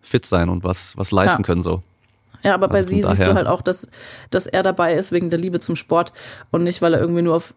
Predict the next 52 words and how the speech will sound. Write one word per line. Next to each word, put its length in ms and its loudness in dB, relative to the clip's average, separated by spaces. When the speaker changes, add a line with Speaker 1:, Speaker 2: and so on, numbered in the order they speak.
Speaker 2:
auf, 320 -2
klar 320 0
ist, 160 -4
jeder, 320 0
jeder 180 0
von 140 -4
uns 160 -2
ist 100 -6
auch 180 -2
auf, 300 -2
auf 200 -2
einen 100 0
Titel 260 -2
aus, 300 0
jeder 180 0
möchte 300 -2
von 200 -2
uns 300 -4
gewinnen 380 -2
bei 80 0
einem 140 0
Wettkampf, 300 -2
weil 120 0
warum 180 -2
macht 220 -4
man 80 2
denn 120 0
mit? 160 -2
Aber 160 4
der 100 4
ist 100 -2
halt 80 2
auch 100 -4
wirklich 200 -4
dabei, 300 2
weil 100 2
er 80 2
den 120 -2
Sport 340 -2
halt 140 0
auch 120 -2
liebt, 340 -4
schon 420 0
seit 300 -2
Jahrzehnten. 560 0
Speaker 1:
Ja. 180 2
Ja, 80 -2
der 120 2
war 100 2
ja 80 2
auch 120 0
echt 260 -6